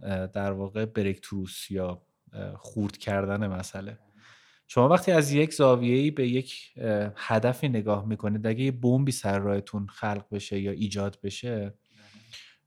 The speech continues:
اه، عمدتاً اگه تمرکزتون رو بذارین سر خنثی کردن این بمبه،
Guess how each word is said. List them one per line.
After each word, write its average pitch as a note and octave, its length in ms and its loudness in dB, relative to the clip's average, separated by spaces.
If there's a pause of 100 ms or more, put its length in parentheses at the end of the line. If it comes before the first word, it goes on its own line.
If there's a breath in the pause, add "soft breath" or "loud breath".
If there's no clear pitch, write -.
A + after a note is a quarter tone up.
(140)
اه، A2+ 460 4 (320)
عمدتاً C#3 320 6
اگه F3+ 160 6
تمرکزتون D#3 600 4
رو E3+ 60 -2
بذارین D#3+ 240 2
سر D#3+ 380 0 (100)
خنثی B2+ 280 0
کردن A#2+ 320 2
این D3 140 2
بمبه، B2+ 640 2